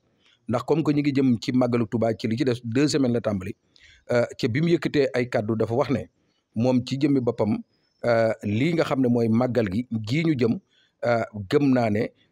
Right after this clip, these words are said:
jàmp na, baatub jàmp na la wax. Ca man ci wolof, lu ma ko dégg di dégg li jàmp na moom, boo toogee nit di ko wax na ko, "Nangam danaa ko def," mu ne la jàmp na, bay boo nga bàyyi xel ne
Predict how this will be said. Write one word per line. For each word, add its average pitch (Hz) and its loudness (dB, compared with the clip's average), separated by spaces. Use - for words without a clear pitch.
jàmp 160 2
na, 87 -4
baatub 113 -2
jàmp 113 0
na 107 -2
la 101 0
wax. - -4
Ca 107 0
man 123 2
ci - -2
wolof, 135 0
lu 113 0
ma 147 2
ko 139 0
dégg 135 0
di 123 0
dégg 117 0
li 104 0
jàmp 135 0
na 131 2
moom, 120 4
boo 123 2
toogee 131 2
nit 117 2
di 110 -2
ko 120 0
wax 117 0
na 117 -2
ko, 110 -2
"Nangam 143 2
danaa 131 2
ko 123 0
def," 117 0
mu 127 2
ne 127 2
la 127 2
jàmp 131 0
na, 95 -2
bay 120 2
boo 127 2
nga 127 2
bàyyi 123 2
xel 120 -2
ne 110 -2